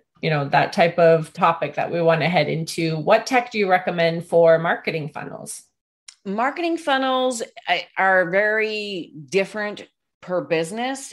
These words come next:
Speaker 2: It kinda depends if you're a service business, a product business, or a combination thereof. And it also depends on if your product is, uh, like a digital course or a membership with that, with content that goes in there regularly.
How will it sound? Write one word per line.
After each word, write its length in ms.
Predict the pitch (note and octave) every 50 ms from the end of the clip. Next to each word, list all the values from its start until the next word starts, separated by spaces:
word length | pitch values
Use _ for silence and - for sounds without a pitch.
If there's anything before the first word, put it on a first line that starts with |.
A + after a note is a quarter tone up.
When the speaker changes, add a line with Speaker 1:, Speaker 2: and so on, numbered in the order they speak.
| -
Speaker 2:
It 140 | - E3+ E3+
kinda 240 | - F#3+ F#3+ F#3+ F#3
depends 400 | F3 F3 E3+ F3+ F3+ E3+ F3 F3
if 140 | E3+ E3+ -
you're 140 | E3 D3+ D3
a 40 |
service 440 | - - - F#3 F#3+ F#3+ G3 G3 G3
business, 500 | - - F#3+ F#3 F3+ F#3+ F#3+ F#3 F3+ -
a 40 | E3
product 540 | - _ - - F#3+ F#3+ F#3+ G3 F#3+ - -
business, 460 | G3 F#3+ F#3 F3 F#3 F#3 F3+ E3+ -
or 60 | C#3+
a 60 | C#3+
combination 640 | - - F#3 F#3 F#3 F3+ F3 E3+ E3+ E3+ - E3+ D#3+
thereof. 760 | D#3 D3 D3 - - - F3 F#3+ G#3 G#3+ G#3+ A3 A3+ G#3 - _ _ _ _ - - - - - - - -
And 100 | G3+ G3+ G3+
it 120 | F#3+ - -
also 340 | - G#3+ C4 D4 - - D#4+
depends 520 | - C4 C4 - B3+ A3+ G#3+ G#3 G3+ F#3 G3+
on 180 | F#3+ F#3 F#3 -
if 280 | - F#3 F#3 F3+ F3 -
your 560 | F3 F3 F3 F3 E3+ E3+ E3 D#3+ D#3+ D#3 - -
product 640 | - - G#3+ G#3 A3 G#3+ F#3+ E3+ D#3 D#3 D3+ - -
is, 640 | - E3+ E3 D#3+ D#3+ D#3 D3+ D3+ D3+ D3+ C#3+ C#3+ - _ _ _ _ _ _ _ -
uh, 80 | E3 E3
like 180 | E3+ E3+ E3
a 60 | E3
digital 320 | D3 E3+ E3 - E3+ D#3+ D#3
course 640 | D#3 - - - D#3 C#3 B2+ - - - - - - _ _ _ _ _ _ _ -
or 160 | D#3+ D#3+ D#3+
a 60 | D#3
membership 800 | D#3 D3+ D#3 D#3 D#3 C#3+ D#3 D3 - - - D#3+ C#3 C#3 C#3 -
with 320 | D3+ D3 D3+ C#3+ C#3+ - - -
that, 320 | D3 D3+ D3 C3 D3 D3 -
with 220 | - D#3+ D3+ D3 -
content 440 | - E3+ E3 D#3+ D#3 D#3 D#3+ D3 C#3
that 160 | D3 B2+ C3+
goes 240 | D#3 D#3 D#3 D3 D3+
in 240 | - - D#3 D3+ D3+
there 180 | D3 C#3 C#3
regularly. 880 | C3+ C3+ D#3 D#3 D3+ D3+ D#3 D3 C#3 C#3 C3+ C3+ C#3 C#3 C3+ C3 -